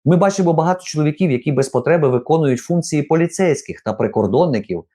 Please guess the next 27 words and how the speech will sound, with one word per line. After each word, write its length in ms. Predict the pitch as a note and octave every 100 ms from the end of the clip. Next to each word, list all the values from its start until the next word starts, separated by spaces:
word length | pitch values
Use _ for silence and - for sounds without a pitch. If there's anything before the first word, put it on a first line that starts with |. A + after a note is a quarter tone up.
| -
такі 200 | G3+ A#3+
завдання, 480 | G3+ D#3+ D#3 F3+ F3+
які, 580 | C#3 D#3 D3+ D3 C3+
як 260 | A#2+ A#2+ B2
перевірка 400 | D3 C#3+ E3+ C#3+
паспортів, 800 | F#3+ F3+ C3 A2 - E3 D#3 D3 _ -
вони 180 | F#3+ A#3+
не 100 | A#3+
вимагають 580 | A3+ A3 A3+ G#3+ - C3+
від 140 | C3
чоловіків 520 | C#3 C#3 D3+ F#3+ F#3 - _
належної 520 | A3 A#3 G#3 C#3+ B2
фізичної 460 | A#2+ B2 C3 - A2+
підготовки. 680 | A2+ A2 A#2 G#2+ G#2 - -
Ці 140 | - D3+
чоловіки 420 | D3 D3 D3+ E3+
потрібні 540 | D3+ D3+ D#3+ D#3+ D#3 C#3+
в 40 |
інших 420 | G3+ F3 - -
місцях. 380 | G2 - F2 - - -
І 80 | F3
це 240 | - A3+
повний 320 | A3 G3 F#3
провал 340 | F3+ E3 D#3 A#2
в 40 |
управлінні 560 | A2 A2 A2 C#3+ C#3 -
людськими 520 | G2+ G2+ - G#2+ G#2+